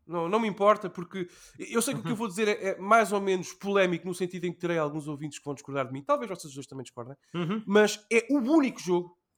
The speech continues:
Speaker 1: que justifica a existência do Wiimote. Tudo o resto
Speaker 2: Uhum.
Speaker 1: são, o eSports é um belíssimo e divertidíssimo tech demo. Tens outros jogos em que a aplicabilidade da tecnologia é válida e funciona e não há nada a dizer.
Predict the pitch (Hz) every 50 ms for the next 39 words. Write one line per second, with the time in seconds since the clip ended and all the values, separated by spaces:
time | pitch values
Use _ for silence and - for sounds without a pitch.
0 | _ - 180 170 220 220 - - - - 226 220 - 202 190 180 - - - 185
1 | 175 - 180 156 165 160 156 160 147 131 113 107 - _ _ _ _ _ _ _
2 | _ _ _ _ _ _ _ _ _ _ _ - 104 - _ _ _ _ _ _
3 | _ _ _ _ _ _ _ _ _ _ _ _ - 311 330 311 311 285 202 220
4 | 240 247 254 247 - - 254 247 233 - 117 120 226 208 - 95 190 135 160 170
5 | 170 175 180 185 196 208 185 - - 202 196 190 - 180 170 175 156 170 175 220
6 | 269 285 - - 226 208 170 147 151 165 170 196 170 175 170 - 165 156 233 285
7 | 277 - 208 175 147 - 175 160 - - 143 156 175 185 185 180 175 175 175 175
8 | - _ _ _ - _ _ _ _ _ _ - 240 240 220 170 226 247 262 254
9 | 262 226 175 196 220 220 190 175 208 208 - 214 202 202 208 202 - 190 175 175
10 | 170 165 156 175 185 185 175 170 175 175 180 175 170 - 170 165 156 139 156 170
11 | 170 165 160 156 147 - - - 139 143 139 135 135 131 127 123 117 113 - -
12 | 156 175 214 240 247 254 254 233 233 240 233 220 208 202 190 175 165 156 143 -
13 | 127 120 107 - - 131 160 208 240 247 240 233 214 208 190 180 170 156 156 151
14 | 151 156 156 180 190 202 240 233 202 165 156 135 127 123 98